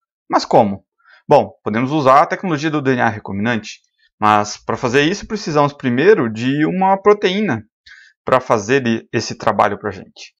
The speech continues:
E eu imagino que deva existir uma proteína contra gelo,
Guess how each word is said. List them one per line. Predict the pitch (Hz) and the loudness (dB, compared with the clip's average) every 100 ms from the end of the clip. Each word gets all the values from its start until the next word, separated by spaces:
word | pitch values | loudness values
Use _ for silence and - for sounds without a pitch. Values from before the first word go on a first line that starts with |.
| _ | _
E | 185 170 220 226 | -4 0 0 2
eu | 156 | 2
imagino | 156 135 123 202 262 | 4 2 2 0 -2
que | - 151 131 - 104 | 0 2 2 0 2
deva | 127 226 262 | 4 4 0
existir | 170 147 - | -2 -2 0
uma | 135 | 0
proteína | 123 127 131 127 135 131 113 110 _ | 0 0 2 2 2 2 0 -4 _
contra | - 151 165 160 117 107 101 | 2 2 2 0 0 2 0
gelo, | 101 101 104 127 254 | -6 0 2 2 -2